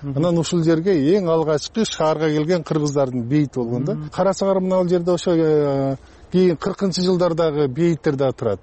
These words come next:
Speaker 2: Мына Жомарт Бөкөнбаевдики да жакын,
Speaker 1: Мм.
Speaker 2: Алыкул Осмоновдуку жакын, барып Алыкуловдуку жакын.
Speaker 1: Мм.
Speaker 2: Булардын баарын карасаң ошо отузунчу жылдардагы, кыркынчы жылдардагы, э, бейиттер ушо тегерегинде да.
Speaker 1: Э, демек
Speaker 2: Ан-,
Speaker 1: шаардын сырты болгон
Speaker 2: шаардын
Speaker 1: бейит
Speaker 2: сырты.
Speaker 1: болушкан.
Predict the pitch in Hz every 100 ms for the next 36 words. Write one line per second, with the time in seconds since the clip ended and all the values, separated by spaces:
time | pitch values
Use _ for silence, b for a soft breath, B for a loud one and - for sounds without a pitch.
0 | - 147 143 151 131 147 156 151 135 147
1 | 151 156 147 147 - 156 151 147 139 147
2 | - 147 143 139 123 120 143 151 151 151
3 | 151 160 165 143 - 156 143 156 - 156
4 | 151 151 135 123 120 - 156 156 160 165
5 | 180 175 160 - - 165 156 175 185 160
6 | 160 160 156 143 160 170 165 156 190 214
7 | 190 170 170 - 180 170 175 B B B
8 | 165 185 - 196 185 214 202 202 190 185
9 | 185 247 269 - 202 214 185 208 202 180
10 | 185 170 180 180 165 160 156 147 185 190
11 | - 190 175 156 196 185 180 165 156 214
12 | 285 160 147 151 165 175 175 185 180 165
13 | 233 208 202 202 226 175 185 185 151 190
14 | 185 143 131 - -